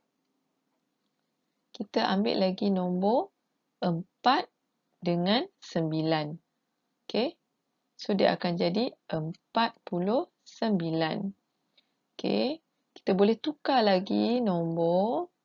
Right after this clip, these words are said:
Tadi enam puluh empat, enam puluh sembilan. So, sekarang ni, ah, kita letak empat kat depan. Okey, ada nombor sembilan kita dah letak kat belakang. Lepas tu, kita pakai nombor enam pula.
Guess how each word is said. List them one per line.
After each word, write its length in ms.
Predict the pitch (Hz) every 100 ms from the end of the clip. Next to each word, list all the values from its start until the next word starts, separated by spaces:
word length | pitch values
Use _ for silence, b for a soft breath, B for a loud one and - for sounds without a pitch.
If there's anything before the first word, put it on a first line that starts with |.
| _ _ _ _ _ _
Tadi 240 | - 214 220
enam 240 | 202 180
puluh 240 | 180 175 185
empat, 240 | 247 233
enam 160 | 175 196
puluh 160 | 170
sembilan. 560 | - 190 214 233 196 180
So, 80 | -
sekarang 560 | - 180 175 175 185
ni, 160 | 240 370 _ _ _ _ _ _ - - -
ah, 320 | 170 170 165
kita 240 | - 180
letak 320 | 175 - 202
empat 380 | - 185 - - -
kat 240 | - 156 160
depan. 640 | _ 185 190 214 247 349 392 _ _ _ _ _ _ _
Okey, 320 | - 208 277
ada 240 | 185 160 175
nombor 560 | 170 170 170 214 247
sembilan 480 | - 170 175 226 277
kita 160 | 208 190
dah 160 | 170
letak 320 | 165 165 -
kat 160 | - 175
belakang. 560 | 165 - 196 214 294 311
Lepas 140 | 202
tu, 80 | 202
kita 160 | 202 190
pakai 320 | 196 - 170
nombor 240 | 160 160
enam 240 | 160 160 156
pula. 240 | 165